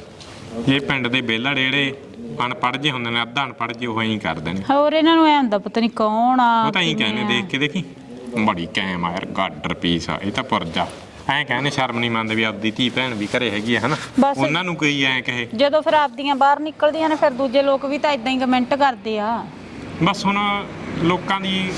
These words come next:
Speaker 1: ਸੋਚ ਹੀ ਇੰਨੀ ਨੀਵੀਂ ਆ, ਆਪਾਂ ਕੁਛ ਕਰ ਨਹੀਂ ਸਕਦੇ, ਹਨਾ।
Speaker 2: ਉਹ ਤਾਂ ਹੈ।
Speaker 1: ਹੁਣ ਆਪਾਂ ਕਿਸੇ ਨੂੰ ਕ-, ਕਹਾਂਗੇ, ਆਪਣੇ ਅਗਲਾ ਗੱਲ ਪੈਂਦਾ ਗਾ। ਹੁਣ ਕਿਹਨੂੰ, ਕਿਹਨੂੰ ਸਮਝਾਈਏ? ਅਗਲਾ ਕਹਿੰਦਾ, "ਯਾਰ ਤੂੰ ਜ਼ਿਆਦਾ ਸਿਆਣਾ ਗਾ," ਹਨਾ।
Speaker 2: ਬਸ।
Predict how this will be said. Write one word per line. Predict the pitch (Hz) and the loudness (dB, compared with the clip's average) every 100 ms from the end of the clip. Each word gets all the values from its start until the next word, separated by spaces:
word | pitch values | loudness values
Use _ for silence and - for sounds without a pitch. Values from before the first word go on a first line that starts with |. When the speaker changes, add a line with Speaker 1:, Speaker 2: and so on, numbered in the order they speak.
| - - - | -4 -4 -2
Speaker 1:
ਸੋਚ | - 170 175 175 180 | 0 2 2 2 2
ਹੀ | 180 | 2
ਇੰਨੀ | 170 165 | 2 0
ਨੀਵੀਂ | 151 143 139 | 2 2 0
ਆ, | 123 | -2
ਆਪਾਂ | 120 131 | -2 -4
ਕੁਛ | 131 123 - | -4 -10 -4
ਕਰ | 127 117 | -4 -2
ਨਹੀਂ | 117 | -6
ਸਕਦੇ, | 110 104 104 107 | -6 -4 -2 0
ਹਨਾ। | 151 - - - 269 | 0 -4 -10 -2 0
Speaker 2:
ਉਹ | |
ਤਾਂ | 269 285 | 0 2
ਹੈ। | 262 226 196 - - - - | 4 2 0 -4 -10 -6 -2
Speaker 1:
ਹੁਣ | 131 | -2
ਆਪਾਂ | 135 139 | 0 -4
ਕਿਸੇ | 120 139 | -2 -2
ਨੂੰ | 131 | -2
ਕ-, | 123 | -2
ਕਹਾਂਗੇ, | 117 123 120 117 117 | -2 -2 -2 0 0
ਆਪਣੇ | 120 - 117 104 | -2 -2 -2 0
ਅਗਲਾ | 104 | -2
ਗੱਲ | 98 95 | -2 -4
ਪੈਂਦਾ | 95 98 95 | -4 -4 -2
ਗਾ। | 95 | -4
ਹੁਣ | 101 131 | -2 -2
ਕਿਹਨੂੰ, | 123 143 156 | 0 0 0
ਕਿਹਨੂੰ | 139 143 | 0 0
ਸਮਝਾਈਏ? | 147 147 139 123 | 0 2 2 2
ਅਗਲਾ | 120 113 | 0 -2
ਕਹਿੰਦਾ, | 113 127 | 0 0
"ਯਾਰ | 120 113 | 0 0
ਤੂੰ | 110 104 | 0 2
ਜ਼ਿਆਦਾ | 95 104 | 2 0
ਸਿਆਣਾ | 117 117 107 101 | -2 -2 -2 -2
ਗਾ," | 98 | -2
ਹਨਾ। | 117 131 - - 226 247 233 - 240 226 196 190 | -2 -4 -12 -12 -10 -8 -10 -6 -4 -2 0 2
Speaker 2:
ਬਸ। | 269 262 | 2 2